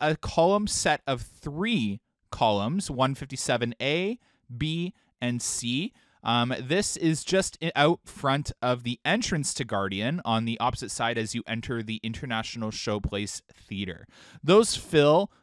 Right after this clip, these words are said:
one dot twenty and different numbers that you are seeing are the drill bit, um, sizes or the depth. Um, so I don't know in detail yet.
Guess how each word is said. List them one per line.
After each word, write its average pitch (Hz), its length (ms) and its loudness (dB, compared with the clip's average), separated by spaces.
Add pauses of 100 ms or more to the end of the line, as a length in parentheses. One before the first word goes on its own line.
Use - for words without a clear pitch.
one 135 400 4
dot 131 240 4
twenty 135 400 2
and 117 160 -2
different 123 260 -4
numbers 120 320 0
that 147 140 0
you 160 100 2
are 165 100 2
seeing 185 360 4
are 147 180 4
the 143 100 2
drill 135 480 0
bit, 104 360 -2 (400)
um, 107 640 2 (840)
sizes 120 760 0
or 113 340 4
the 110 360 0 (160)
depth. - 580 -2
Um, 104 340 -2
so 107 260 2
I 110 120 0
don't 139 200 -2
know 139 160 2
in 123 180 -6
detail 117 400 -4
yet. 110 220 0